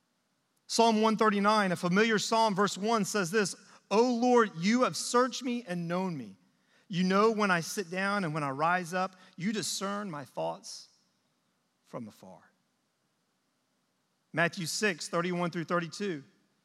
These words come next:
Jesus says this, "Therefore do not be anxious." Just mark those words. "Therefore do not be anxious, saying, 'What shall we eat? Or what shall we drink? Or what shall we wear?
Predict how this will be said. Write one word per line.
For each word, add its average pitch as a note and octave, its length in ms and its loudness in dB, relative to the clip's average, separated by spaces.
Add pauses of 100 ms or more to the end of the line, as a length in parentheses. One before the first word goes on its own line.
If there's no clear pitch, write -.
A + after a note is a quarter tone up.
Jesus G3 400 -2
says E3+ 300 -4
this, E3+ 260 -4 (200)
"Therefore G3+ 560 2
do E3 200 -6
not D#3+ 560 -2 (460)
be D#3+ 400 -10 (600)
anxious." - 640 -18 (1160)
Just - 160 -16
mark D#3+ 320 -4
those E3 280 -16
words. A#2 500 -20 (1300)
"Therefore G3+ 400 -2
do D3+ 180 -8
not F3+ 580 -2
be F3+ 380 -6
anxious, C#3+ 480 -8
saying, D#3 460 -2 (180)
'What G#3 160 -8
shall F3 240 -8
we C3 100 -8
eat? D#3 280 -10 (320)
Or - 80 -20
what G#3 160 -4
shall G3+ 180 -4
we D3+ 100 -6
drink? D3+ 380 -8 (220)
Or C#3 100 -12
what G#3+ 180 0
shall F#3+ 180 -4
we E3+ 100 -4
wear? E3 420 -4